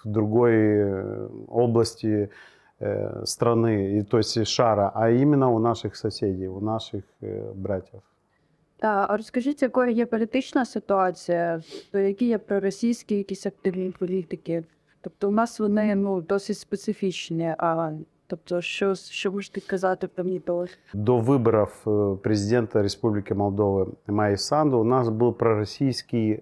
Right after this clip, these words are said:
Speaker 1: эм, руководитель, которого, э, зовут Игорь Додон. Он был пророссийский.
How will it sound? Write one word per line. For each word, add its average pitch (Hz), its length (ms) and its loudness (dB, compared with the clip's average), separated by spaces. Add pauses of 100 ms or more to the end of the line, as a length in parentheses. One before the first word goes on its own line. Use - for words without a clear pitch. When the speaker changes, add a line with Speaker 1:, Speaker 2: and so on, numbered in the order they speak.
(120)
Speaker 1:
эм, 101 680 0 (920)
руководитель, 117 1000 0 (160)
которого, 107 720 2 (140)
э, 101 340 -8
зовут 101 460 0
Игорь 117 260 2
Додон. 104 520 0 (180)
Он 139 320 2
был 117 180 4
пророссийский. 127 960 0